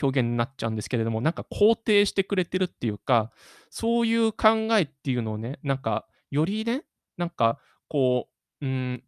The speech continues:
オブロ-、オブラートな感じでね、包み込んでくれるんですよね、秋の気候っていうのが。すごい抽象的な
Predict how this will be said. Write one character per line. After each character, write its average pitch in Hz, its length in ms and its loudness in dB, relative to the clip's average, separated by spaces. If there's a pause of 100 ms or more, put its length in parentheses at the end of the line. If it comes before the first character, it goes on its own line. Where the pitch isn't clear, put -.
(420)
オ 131 60 2
ブ 185 140 4
ロ-、 254 320 2 (120)
オ 151 60 4
ブ 180 160 6
ラ 269 240 6
ー - 40 -14
ト 135 100 0
な 120 100 2
感 117 260 -2
じ 123 120 -10
で 117 100 -2
ね、 123 140 -6
包 151 300 -6
み - 40 -10
込 143 140 -2
ん 117 40 -2
で 107 60 -4
く - 140 -6
れ 120 100 2
る 117 60 0
ん 113 60 -4
で 107 80 -4
す - 120 -10
よ 123 80 -4
ね、 151 160 -4
秋 131 300 -4
の 107 200 -6
気 - 120 -20
候 117 140 -4
っ - 60 -4
て - 120 -8
い - 20 -2
う 113 40 -2
の 107 80 -6
が。 107 60 -10
す - 140 -12
ご 233 80 4
い - 100 0
抽 139 140 -2
象 131 140 -8
的 127 240 -8
な 113 120 -12